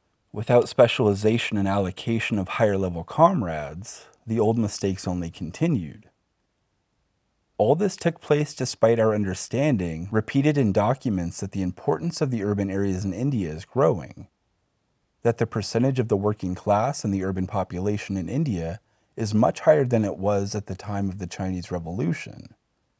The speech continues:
and that therefore the urban areas and the working class in India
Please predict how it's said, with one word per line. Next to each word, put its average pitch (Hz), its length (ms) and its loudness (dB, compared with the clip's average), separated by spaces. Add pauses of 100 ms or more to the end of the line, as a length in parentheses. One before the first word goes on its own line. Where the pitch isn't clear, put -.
(280)
and 117 140 2
that 95 180 0
therefore 107 840 -2
the 104 140 0
urban 110 240 4
areas 101 440 2
and 104 100 0
the 92 60 0
working 95 400 -4
class 95 400 -2
in - 80 -6
India 95 580 -2